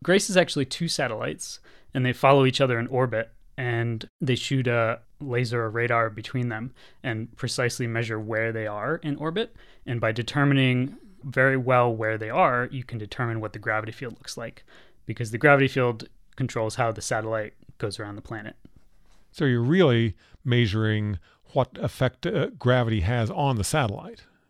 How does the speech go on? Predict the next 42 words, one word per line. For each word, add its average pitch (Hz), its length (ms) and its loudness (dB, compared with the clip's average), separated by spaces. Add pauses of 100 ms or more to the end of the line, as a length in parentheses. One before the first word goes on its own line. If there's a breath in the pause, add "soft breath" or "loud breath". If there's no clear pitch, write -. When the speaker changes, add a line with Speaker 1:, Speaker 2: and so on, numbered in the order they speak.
(240)
Speaker 1:
Yes. - 420 -2 (200)
As 131 200 -4
I 127 60 2
said, 139 260 4
when 123 320 0 (480 soft breath)
you 123 300 -6 (100)
move 127 360 0
ice 131 200 2
from 117 280 -4
land 117 260 0
into 110 160 -6
the 110 140 -8
ocean, 139 400 2
you, 120 240 -6 (100)
you 120 140 -10
change 123 320 -4
the 117 60 -8
gravity 123 300 2
field, 107 280 -6
and 110 80 -6
that 107 120 -10
perturbs 110 580 -10 (280 soft breath)
where 110 220 -6
the 107 60 -10
satellite 110 440 -8
is. - 300 -10 (560 soft breath)
Speaker 2:
You 180 100 4
referred 208 320 2
to 147 60 2
the 113 100 2
satellites 131 640 2
as 113 340 0
grace, 110 440 2
but - 220 -6
could 143 120 -4
you 135 60 -6
say 160 180 2
what 135 180 -2
the 101 260 -2
acronym 123 420 -2
is 95 100 -4
for? 120 440 -2